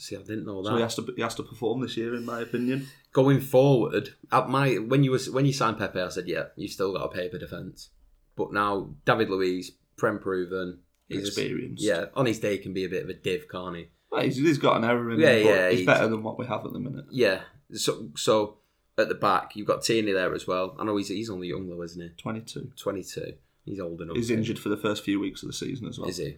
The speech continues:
Speaker 2: He's had a double hernia operation or something stupid like that.
Speaker 1: So you, you've built, you've, you know, you, at the back, you're not so bad either now. So I think you are a top four side. Um,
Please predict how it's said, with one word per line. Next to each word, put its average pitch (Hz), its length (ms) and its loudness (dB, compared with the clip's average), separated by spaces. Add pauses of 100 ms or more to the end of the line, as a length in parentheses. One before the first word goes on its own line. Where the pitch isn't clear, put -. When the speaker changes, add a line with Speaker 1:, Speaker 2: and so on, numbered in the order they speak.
(120)
Speaker 2:
He's 135 100 -10
had 107 120 -2
a 104 40 -4
double 104 300 -4
hernia 107 360 -8
operation 120 540 -10
or 120 40 -8
something - 320 -12
stupid - 380 -10
like 139 180 -8
that. 139 140 -8 (560)
Speaker 1:
So - 180 -4
you, 98 320 -4
you've 101 240 -4
built, 107 220 4
you've, 101 280 -2 (380)
you 107 120 -4
know, 95 140 -4
you, 95 220 -4 (100)
at - 140 2
the 90 60 0
back, - 360 -4 (160)
you're 98 160 -4
not 92 160 -4
so - 140 -8
bad 87 180 -6
either 85 240 -6
now. 85 320 -8
So - 180 -6
I 90 40 -4
think 98 220 -4
you 92 120 -2
are 85 140 0
a - 20 -8
top - 240 -12
four - 240 -6
side. 87 400 -6 (720)
Um, 87 500 -2